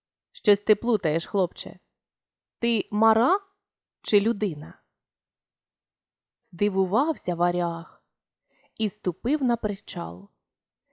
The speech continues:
І розсипався в порох від першого кроку. Доки він в океані дні і ночі стрічав,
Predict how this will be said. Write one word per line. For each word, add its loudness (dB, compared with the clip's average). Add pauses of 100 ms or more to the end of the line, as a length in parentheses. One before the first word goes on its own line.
(280)
І 0 (220)
розсипався 4
в -2
порох 4
від -4
першого 2
кроку. -6 (1080)
Доки 6
він 6
в -4
океані 4
дні -2
і 0
ночі 4
стрічав, -4